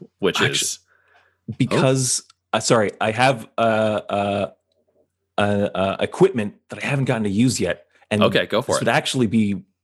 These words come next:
Speaker 2: one of the times where it makes sense to use it. I have, uh, chameleoline coating on my armor, um, which makes me difficult to perceive. I'm not sure how it works, like, in the lore. I'm assuming it's almost like optic camo, like, I
Speaker 1: Yeah.
Speaker 2: just kind of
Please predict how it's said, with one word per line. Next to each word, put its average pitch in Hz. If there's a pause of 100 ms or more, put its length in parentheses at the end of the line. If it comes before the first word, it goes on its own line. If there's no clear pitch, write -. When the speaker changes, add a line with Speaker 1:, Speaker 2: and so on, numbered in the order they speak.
(100)
Speaker 2:
one 127
of 110
the 113
times 113
where 104
it 98
makes 101
sense 104
to 95
use 98
it. 98 (280)
I 131
have, 143
uh, 113
chameleoline 127
coating 117
on 92
my 92
armor, 101 (540)
um, 92
which 98
makes 104
me 107
difficult 107
to 98
perceive. 95
I'm 117
not 151
sure 147
how 127
it 107
works, 110
like, 95 (200)
in 107
the 92
lore. 92 (200)
I'm 110
assuming 117
it's 104
almost 107
like 95 (300)
optic 107
camo, 123
like, 110
I 90
Speaker 1:
Yeah. 127
Speaker 2:
just -
kind 98
of 90